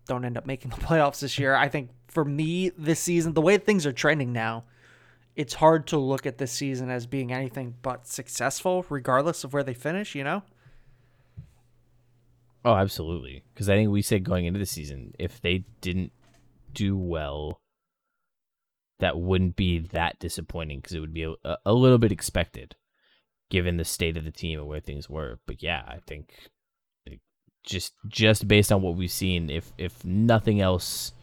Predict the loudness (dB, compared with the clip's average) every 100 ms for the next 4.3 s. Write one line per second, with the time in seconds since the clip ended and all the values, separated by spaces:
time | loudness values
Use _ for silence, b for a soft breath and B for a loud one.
0 | b b b b b -20 -20 _ _ 0
1 | 2 2 0 -2 2 0 0 -8 -10 -10
2 | -10 -8 -6 -6 -6 -6 -6 -4 -4 -4
3 | -6 -8 -6 -6 -8 -16 -20 -20 -20 -20
4 | -20 -20